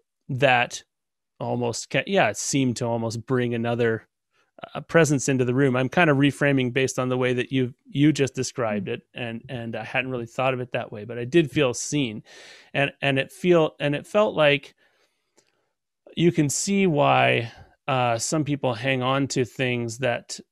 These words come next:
Speaker 1: um, you know, that others might tell them aren't,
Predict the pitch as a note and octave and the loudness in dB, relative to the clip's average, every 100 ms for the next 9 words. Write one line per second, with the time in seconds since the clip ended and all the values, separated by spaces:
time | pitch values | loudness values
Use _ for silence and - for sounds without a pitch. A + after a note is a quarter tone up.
0 | - B2 A#2 A2+ A2+ A2+ _ _ _ _ | -12 -10 -8 -10 -12 -16 _ _ _ _
1 | _ _ _ _ _ _ _ _ _ _ | _ _ _ _ _ _ _ _ _ _
2 | _ _ _ _ D#3 C#3 A#2+ C3 C3+ D3+ | _ _ _ _ -2 0 0 0 2 2
3 | D#3 C#3+ B2 C3 - C#3+ C3 B2 C3 B2 | 4 2 0 -2 0 0 2 0 -4 -8